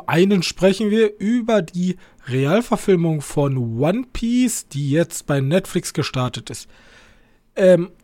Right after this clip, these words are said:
und ich kann vorneweg sagen, ich bin ein sehr großer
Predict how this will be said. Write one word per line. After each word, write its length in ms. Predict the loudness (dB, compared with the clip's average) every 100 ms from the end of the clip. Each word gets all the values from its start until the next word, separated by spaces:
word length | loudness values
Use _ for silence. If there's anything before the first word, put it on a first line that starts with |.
| -2
und 320 | -2 -2 -8
ich 160 | -8 -2
kann 160 | 0
vorneweg 480 | 2 0 2 0 -2
sagen, 520 | 2 2 2 0 -2 -4 -18 -20 -18 -6
ich 240 | -6 -4
bin 300 | 0 2 0 -6 -8
ein 260 | -2 -2 -4 -10 -6
sehr 680 | -4 2 4 6 6 2 -4 -18 -14
großer 920 | -10 -2 0 0 -2 -2 -2 -4